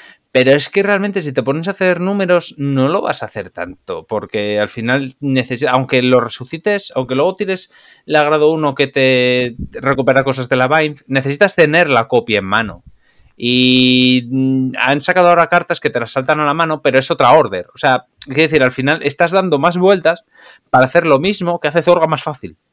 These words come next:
Y al final las jugadas interesantes en los mazos de Zorga, eh, son más interesantes mezclar diferentes order que el mismo order.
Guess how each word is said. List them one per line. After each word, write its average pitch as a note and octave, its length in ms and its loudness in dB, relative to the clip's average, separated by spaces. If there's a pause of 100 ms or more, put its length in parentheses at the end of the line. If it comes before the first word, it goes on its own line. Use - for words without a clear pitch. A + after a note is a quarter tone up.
Y C3+ 120 2
al B2+ 140 2
final D3 580 0
las C3 260 4
jugadas D3+ 360 -2
interesantes E3 560 -6
en A#2+ 320 -12
los B2 140 -14
mazos C#3 260 -12
de D#3+ 80 -10
Zorga, D#3+ 400 -4 (640)
eh, B2+ 720 0
son D#3+ 180 -4
más F3+ 160 -4
interesantes D#3+ 520 -4
mezclar D3 420 -6
diferentes D3 500 -8
order F3+ 300 -4
que D3 120 0
el C3 120 0
mismo F3 340 -2
order. C#3 320 -2